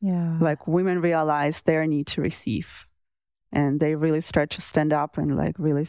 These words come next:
Speaker 2: look into their bodies and understand there is a lot more. So yeah, the demand for yoni massage is huge now. And I can see how I'm receiving emails, like, daily, women asking, "Do you know someone in New York? Do you know someone in San
Speaker 1: Mm.
Speaker 2: Francisco?" And
Speaker 1: Yeah.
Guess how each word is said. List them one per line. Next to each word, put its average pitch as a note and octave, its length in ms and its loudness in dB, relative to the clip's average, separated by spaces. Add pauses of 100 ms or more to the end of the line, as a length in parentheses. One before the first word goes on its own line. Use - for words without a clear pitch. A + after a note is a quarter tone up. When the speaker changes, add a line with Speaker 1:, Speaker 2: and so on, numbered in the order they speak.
Speaker 2:
look D#3 260 -2
into D#3 220 -2
their D3 180 0
bodies D#3+ 540 -2
and D#3 160 0
understand D#3 520 -2
there D3 80 0
is D#3+ 140 -2
a E3 60 2
lot D#3 300 0
more. D#3+ 400 0 (460)
So D3 340 0
yeah, D3+ 320 0
the D3+ 80 0
demand D3+ 400 0
for D3+ 140 -4
yoni - 300 0
massage - 440 -2
is - 260 -10 (120)
huge D#3+ 480 -2
now. E3 420 0
And E3 260 -2
I E3 100 -2
can D#3 200 0
see E3 320 -2
how F3+ 300 0 (460)
I'm D3 140 0 (200)
receiving D#3+ 520 0
emails, D#3+ 520 0
like, C#3+ 260 -2
daily, D3+ 400 2
women D3+ 300 0
asking, E3+ 420 -2
"Do D#3+ 100 0
you F3 80 0
know G3 160 0
someone G3 500 0
in F#3 140 0
New E3+ 140 0
York? D#3+ 280 -2
Do E3+ 80 0
you F3 60 0
know A3 180 0
someone G3 380 0
in F#3+ 100 -2
San F#3 200 -2
Speaker 1:
Mm. E3 60 -6
Speaker 2:
Francisco?" F#3 640 -2
And E3 140 -2
Speaker 1:
Yeah. F3+ 260 -2